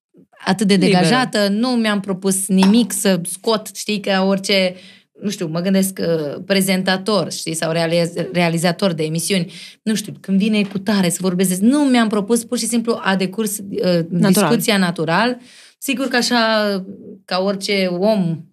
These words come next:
Speaker 1: te informezi, dar eu știam despre tine foarte multe lucruri, ne-am apucat să le povestim noi.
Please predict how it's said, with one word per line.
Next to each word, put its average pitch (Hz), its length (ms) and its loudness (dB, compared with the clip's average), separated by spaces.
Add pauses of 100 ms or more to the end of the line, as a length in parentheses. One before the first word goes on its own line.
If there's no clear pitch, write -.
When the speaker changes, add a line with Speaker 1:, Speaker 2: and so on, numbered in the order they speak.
(480)
Speaker 1:
te - 80 -2
informezi, 208 600 2
dar 180 100 -2
eu 208 140 2
știam 240 320 2
despre 202 280 0
tine 196 200 -2
foarte 196 280 -2
multe 175 260 0
lucruri, 226 420 0
ne-am 214 220 -2
apucat 214 420 -2
să 226 60 -2
le 202 120 0
povestim 202 460 2
noi. 226 300 6